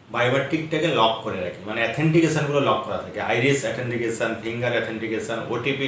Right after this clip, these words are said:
অথেন্টিকেশন, এগুলো আমরা অফ করে রাখি যাতে মানি ফ্রডের মতো ঝামেলায় আমরা না পড়ে যাই। তো সেই লক যদি করা থাকে তাহলে কিন্তু আপনার ওটিপি আসবে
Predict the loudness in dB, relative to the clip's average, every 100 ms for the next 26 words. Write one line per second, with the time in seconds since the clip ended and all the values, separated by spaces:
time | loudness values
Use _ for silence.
0 | -2 -4 -6 -4 -4 -4 -4 -4 -4 -4
1 | -2 -2 0 0 0 -4 -2 -4 -4 -4
2 | -4 -2 -4 -6 -12 -20 -14 -4 0 2
3 | 2 2 2 0 -2 -4 -6 -8 -16 -20
4 | -8 -4 0 0 0 -2 -4 -4 -4 -4
5 | -6 -12 -18 -20 -20 -20 -20 -20 -20 -20
6 | -12 -8 -4 4 4 8 6 6 2 2
7 | 2 2 -2 -2 0 0 0 -2 -2 -2
8 | -2 -4 -4 -6 -2 -2 -2 -2